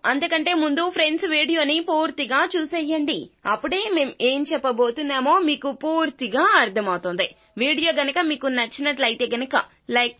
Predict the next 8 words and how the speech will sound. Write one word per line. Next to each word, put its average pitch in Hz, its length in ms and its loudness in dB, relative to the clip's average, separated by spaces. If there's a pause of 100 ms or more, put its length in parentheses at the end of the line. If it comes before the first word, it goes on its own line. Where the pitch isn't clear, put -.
చేయండి. 294 440 -2 (240)
మీ 269 100 2 (100)
లైక్ 269 220 -2 (120)
మాకెంతో 254 420 -2 (220)
సపోర్ట్ 247 500 2
and 277 160 -2
ఎంకరేజ్‌మెంట్ 185 720 -4
గా 277 80 4